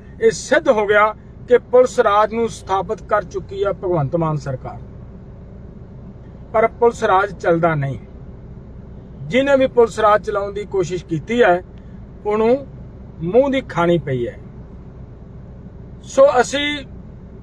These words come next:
ਹਜੇ ਤੱਕ ਵੀ, ਸਾਡੇ ਕੁਝ ਲੋਕ, ਕੁਝ ਸਾਡੇ ਆਗੂ ਸਾਹਿਬਾਨ ਜੇਲ੍ਹਾਂ ਦੇ ਵਿੱਚ, ਬਠਿੰਡੇ 'ਚ ਬੰਦ ਨੇ, ਨਾਭਾ ਜੇਲ੍ਹ 'ਚ ਬੰਦ ਨੇ,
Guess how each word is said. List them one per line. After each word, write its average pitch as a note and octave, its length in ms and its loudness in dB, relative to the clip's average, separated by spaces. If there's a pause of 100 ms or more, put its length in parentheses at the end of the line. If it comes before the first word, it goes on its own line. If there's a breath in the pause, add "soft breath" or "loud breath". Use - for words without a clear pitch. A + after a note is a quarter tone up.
(880)
ਹਜੇ C4 160 8
ਤੱਕ C4+ 300 0
ਵੀ, C4+ 160 -4
ਸਾਡੇ G#3 340 2
ਕੁਝ A3+ 300 2
ਲੋਕ, G#3 480 2
ਕੁਝ A3 300 0
ਸਾਡੇ F#3+ 360 -2
ਆਗੂ G3+ 260 -4
ਸਾਹਿਬਾਨ F#3+ 760 -2 (560)
ਜੇਲ੍ਹਾਂ C4 400 4
ਦੇ A#3+ 100 6
ਵਿੱਚ, A3+ 220 4 (260)
ਬਠਿੰਡੇ A3 440 2
'ਚ G3+ 80 -10
ਬੰਦ G3 280 -4
ਨੇ, F#3 300 0 (960)
ਨਾਭਾ B3 400 2
ਜੇਲ੍ਹ A#3+ 200 6
'ਚ A3+ 80 0
ਬੰਦ F#3+ 280 -2
ਨੇ, F3+ 320 0